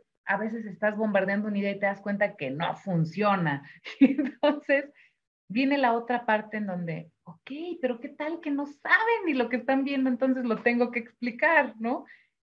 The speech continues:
Y vuelves para atrás. Y creo que sí, esto nos pasa a todos. Entonces, que lo veas como pilares y, mm, que lo vayas construyendo y que lo tengas tan claro me parece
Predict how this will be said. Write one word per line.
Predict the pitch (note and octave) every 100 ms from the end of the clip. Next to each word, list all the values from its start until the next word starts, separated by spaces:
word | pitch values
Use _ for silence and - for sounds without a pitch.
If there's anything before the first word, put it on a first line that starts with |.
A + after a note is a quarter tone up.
| _
Y | A#3+ G#3+
vuelves | B3 D4+ F4+ E4+ E4
para | A#3+ A3
atrás. | G#3+ A3+ A#3 A3+ - _ _ _ _ _ _ _ _ _
Y | - -
creo | C#4+ F4+
que | F#4 F#4
sí, | - C#4+ D#4+ - -
esto | A#3 A#3+ D#4+
nos | B3 A3+
pasa | B3 B3
a | A3+ -
todos. | B3+ B3 F3 E3+
Entonces, | G3 G3+ A3 A3 A3 - _ _
que | A3+
lo | A#3 A#3
veas | C4 D#4 F4+
como | - A3 F#3 -
pilares | G3+ F#3+ F#3+ F#3+ F#3+ F#3 F#3 F#3 F#3+ _ _ _ _
y, | G3 G3 F#3
mm, | F#3 F3+ F3 E3
que | G#3+
lo | G#3+
vayas | G#3+ A#3 B3
construyendo | - F#3+ - F3+ F3+ F#3 F#3 F#3 F3+ F3+ -
y | D#3+
que | G#3
lo | G#3+
tengas | A#3 B3+ B3+ B3+
tan | - F#3 F3
claro | G#3+ G#3 A#3
me | G3
parece | - E3+ E3+ G3 F#3 D#3+